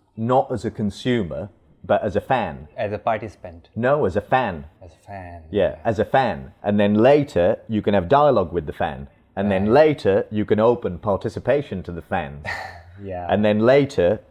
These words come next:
Speaker 1: you got the fans designing your product.
Speaker 2: Ah.
Speaker 1: And later, you got, you see what I mean? So that
Speaker 2: Right.
Speaker 1: means the fans start building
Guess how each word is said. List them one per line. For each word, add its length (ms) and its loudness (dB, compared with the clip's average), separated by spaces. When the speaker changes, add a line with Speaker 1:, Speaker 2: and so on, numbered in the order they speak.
Speaker 1:
you 160 0
got 240 2
the 60 -2
fans 680 0
designing 440 -2
your 100 -2
product. 480 -2
Speaker 2:
Ah. 420 -14
Speaker 1:
And 200 2
later, 480 4
you 100 -8
got, 200 0
you 100 -6
see 160 0
what 100 4
I 40 2
mean? 320 -4
So 140 -2
that 200 2
Speaker 2:
Right. 60 -8
Speaker 1:
means 220 -4
the 100 -6
fans 480 2
start 400 2
building 520 -2